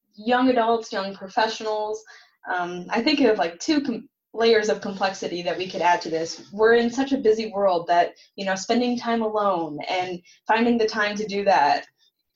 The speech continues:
I could see as someone putting up a fight with that. Um, but then also, you know, we're, life is a journey, I, I would like to say. And so that self-discovery piece, we're all still developing.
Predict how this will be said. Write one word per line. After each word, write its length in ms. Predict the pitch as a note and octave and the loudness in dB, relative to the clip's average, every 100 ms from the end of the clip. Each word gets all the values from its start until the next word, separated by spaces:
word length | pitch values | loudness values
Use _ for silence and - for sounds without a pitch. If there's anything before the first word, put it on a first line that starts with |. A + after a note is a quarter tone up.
| _ _ - | _ _ -6
I 140 | F#3+ G3 | -2 2
could 160 | A3 G#3+ | 2 0
see 240 | G3+ F#3+ | -4 -2
as 220 | F#3 - | -2 -4
someone 260 | A#3+ G3+ F#3 | -4 -4 -2
putting 220 | G3 F3 | -4 -4
up 100 | - | -6
a 80 | F3+ | -6
fight 240 | F#3+ - | -2 -2
with 140 | F#3 F#3 | -4 -4
that. 280 | F3 D3+ - - - - _ - | -4 -4 -8 -14 -20 -20 _ -2
Um, 420 | F#3+ F3 F3 F3 - | 0 0 -4 -6 -2
but 140 | A3 | 0
then 140 | A#3+ | 2
also, 440 | A3+ C#4+ D#4 C4+ A3+ | 2 0 2 2 4
you 140 | A3+ | 0
know, 280 | A3+ G#3+ G3+ G#3+ | 0 0 -2 -2
we're, 260 | A3+ A#3+ - _ _ _ _ | 0 0 -2 _ _ _ _
life 280 | A#3 D4 D#4+ | 0 2 4
is 100 | B3+ | 2
a 80 | A3 | 2
journey, 600 | A3 F3+ E3 E3 - - _ _ - | 0 0 -4 -6 -8 -14 _ _ -6
I, 200 | F#3+ F#3 | -4 -2
I 160 | - F3 | 2 2
would 140 | F3 | 0
like 160 | - D#3+ | -8 -12
to 80 | - | -12
say. 420 | - E3 F3+ G#3+ | -4 0 2 0
And 340 | - F#3+ F#3+ F#3+ - _ _ | 2 0 -2 -10 -18 _ _
so 460 | - G3 F#3+ F#3 - | 2 6 8 6 4
that 240 | G#3 - | 2 2
self-discovery 720 | C4+ C4+ A3 - A#3+ A#3 F#3 | 0 2 0 0 0 0 -2
piece, 340 | - E3+ G3 - | -2 -4 -2 0
we're 140 | A3 | 4
all 160 | A3 C4 | 4 2
still 260 | - A#3+ | 0 0
developing. 720 | A#3 - F#3+ G#3+ - D3 D3 | 0 -2 -2 -2 -6 -12 -16